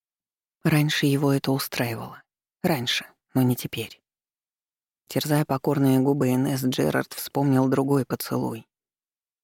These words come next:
Искренний, жадный, такой бесстыдный и жгучий, сорванный на корабле. Там, в каюте, незнакомку из моря повело так же, как и его.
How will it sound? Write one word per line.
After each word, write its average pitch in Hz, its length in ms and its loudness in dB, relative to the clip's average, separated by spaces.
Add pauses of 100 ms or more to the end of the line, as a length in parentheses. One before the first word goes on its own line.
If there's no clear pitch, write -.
(300)
Искренний, 123 600 -2
жадный, 127 600 -2 (520)
такой 151 320 -2
бесстыдный 127 720 2
и 123 40 2
жгучий, 127 580 -2 (400)
сорванный 127 520 0
на 120 120 0
корабле. 131 500 -4 (1300)
Там, 135 280 0
в - 80 -12
каюте, 139 480 2
незнакомку 131 680 2
из 127 120 2
моря 135 240 2
повело 127 440 0
так 135 220 -2
же, 123 80 0
как - 240 -4
и 131 40 0
его. 127 360 -2